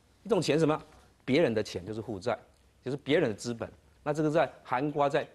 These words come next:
这个货币市场跟债券市场部分。那至于说自己的资本，就是业主权益。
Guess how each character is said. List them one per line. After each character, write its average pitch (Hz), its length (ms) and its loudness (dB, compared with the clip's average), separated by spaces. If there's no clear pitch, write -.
这 135 120 -8
个 120 160 6
货 170 180 2
币 147 100 -2
市 139 140 0
场 98 220 -6
跟 110 180 -2
债 110 160 -2
券 101 160 -4
市 104 100 -10
场 90 160 -10
部 98 140 -12
分。 104 160 -6
那 190 100 0
至 226 220 0
于 151 80 4
说 185 180 2
自 254 220 0
己 151 80 2
的 139 100 4
资 175 180 0
本， 135 280 0
就 123 100 -8
是 135 120 -8
业 170 180 2
主 101 120 -8
权 104 240 -6
益。 131 140 -4